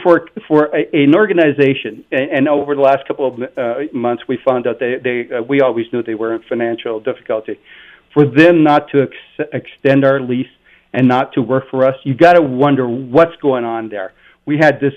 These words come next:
this deal with this Toronto firm that would have given us six months of rent, and, and there was no urgency on the waterfront's, uh, part to, to have this solved. So I, I hope that when they appear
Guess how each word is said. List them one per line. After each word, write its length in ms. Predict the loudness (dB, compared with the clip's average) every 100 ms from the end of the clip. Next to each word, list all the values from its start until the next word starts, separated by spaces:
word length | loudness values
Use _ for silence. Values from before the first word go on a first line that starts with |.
| -4
this 220 | -4 -4 -4
deal 180 | -2 0
with 160 | 0 -2
this 120 | -4 -8
Toronto 300 | -4 0 0 -2
firm 260 | -4 -4 -4 -6 _ _ -2
that 120 | 0
would 100 | 2
have 140 | 0
given 240 | 2 0 0
us 80 | -6 -2
six 180 | -4 -4 -6
months 300 | -4 -2 -4 _
of 260 | -10 -8 -10 -10
rent, 380 | -4 0 0 -2 _ _ _ -6
and, 200 | -2 -2 0
and 280 | 0 0 2
there 120 | 4
was 140 | 4 4
no 220 | 2 2
urgency 480 | -2 -2 -6 -4 -2
on 80 | -2
the 80 |
waterfront's, 640 | -2 -2 -4 -4 -6 -8 -10 -14
uh, 80 | -12
part 460 | -10 -4 -4 -6 _
to, 100 | -10
to 180 | -6 -2
have 180 | -2 -2
this 100 | -8 -4
solved. 300 | -4 -4 -10 -20 -8 0
So 200 | 0 2
I, 120 | 2 2 2
I 120 | 2 2
hope 260 | 2 0 2
that 220 | 0 2
when 180 | 0 2
they 160 | 2 0
appear 540 | -2 -2 0 0 -2